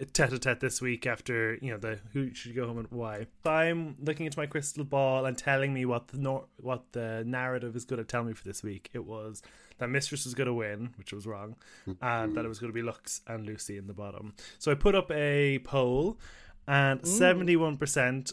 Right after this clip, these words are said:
Speaker 1: of people would rather Lu-, Lux have won this week. Or who, I said, "Who do you not want to be in the top four?" And seventy-one percent said they wanted Lux to be in the top four. Only twenty-nine percent, including myself,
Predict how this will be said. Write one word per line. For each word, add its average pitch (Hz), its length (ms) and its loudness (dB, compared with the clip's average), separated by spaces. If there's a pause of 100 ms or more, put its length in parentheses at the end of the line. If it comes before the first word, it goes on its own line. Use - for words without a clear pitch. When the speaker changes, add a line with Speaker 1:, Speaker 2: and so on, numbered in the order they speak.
Speaker 1:
of 131 100 -4
people 120 640 -2
would 127 220 -2
rather 113 320 2
Lu-, 113 300 -2
Lux - 520 -4 (120)
have 117 100 -4
won 110 180 -2
this 107 220 -8
week. 107 360 -6
Or 120 200 -2
who, 147 360 -4
I 151 140 4
said, 143 160 2
"Who 196 100 8
do 196 60 4
you 202 60 4
not 170 120 4
want 160 120 4
to 147 40 0
be 156 60 2
in 147 60 2
the 139 80 0
top 135 180 0
four?" 123 380 2 (100)
And 120 240 0 (200)
seventy-one 123 340 0
percent 113 480 -4 (300)
said 123 180 -4
they 120 80 0
wanted 110 240 0
Lux - 160 -8
to - 80 -10
be - 20 -8
in 107 60 -8
the 101 80 -12
top - 160 -12
four. 107 180 -6
Only 104 160 -8
twenty-nine 104 320 -10
percent, 101 460 -12
including 110 320 -10
myself, 104 320 -10